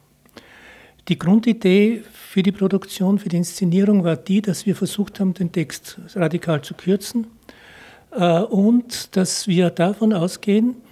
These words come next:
dass Gaukler hi-, hier Station machen und aufgrund des Publikumsinteresse fragen, was hier passieren soll. Und die sagen, sie haben Eintrittskarten für Molière. Daraufhin beschließen die,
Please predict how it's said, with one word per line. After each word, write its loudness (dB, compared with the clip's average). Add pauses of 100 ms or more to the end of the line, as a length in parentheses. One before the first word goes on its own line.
(240)
dass -4
Gaukler 0 (520)
hi-, -16
hier 2
Station -4
machen -4 (640)
und 0 (140)
aufgrund -2
des -2
Publikumsinteresse -2 (100)
fragen, -2
was -4
hier -4
passieren 0
soll. -4
Und -2
die -2
sagen, -4
sie -6
haben -4
Eintrittskarten -6
für -10
Molière. 0 (340)
Daraufhin -6
beschließen -4
die, 0